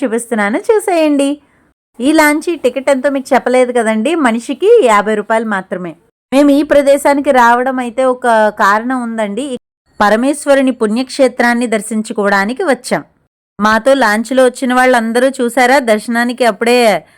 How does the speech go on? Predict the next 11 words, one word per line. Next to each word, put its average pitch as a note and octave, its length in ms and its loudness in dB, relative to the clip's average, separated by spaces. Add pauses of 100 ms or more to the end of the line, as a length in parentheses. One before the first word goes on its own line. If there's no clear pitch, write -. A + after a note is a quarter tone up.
(180)
చాలా G#3+ 360 2
దూరం A#3 680 -4
వెళ్ళిపోయారు. A3 640 -2 (340)
ఈ C#4+ 80 4 (140)
ఇసుకలో C#4 380 2
నడిచే D4 440 -2
ఎక్స్పీరియన్స్ C4+ 600 -2
కూడా C#4 220 2
చాలా B3+ 400 2
బాగుందండి. A#3+ 760 -2 (520)
మనం A3+ 280 2